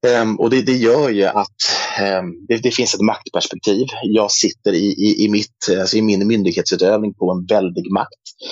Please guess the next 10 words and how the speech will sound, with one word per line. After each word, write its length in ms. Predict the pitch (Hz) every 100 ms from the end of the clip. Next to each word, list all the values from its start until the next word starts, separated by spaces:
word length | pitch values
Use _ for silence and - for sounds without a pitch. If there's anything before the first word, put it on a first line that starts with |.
| - - -
Jag 120 | 85
är 240 | 98 101 127
i 40 |
position 640 | 127 127 - 117 - 107
att 120 | 107 -
om 100 | 101
jag 180 | 92
så 180 | - 101
bedömer 560 | 90 98 92 101 117 110
det, 140 | 95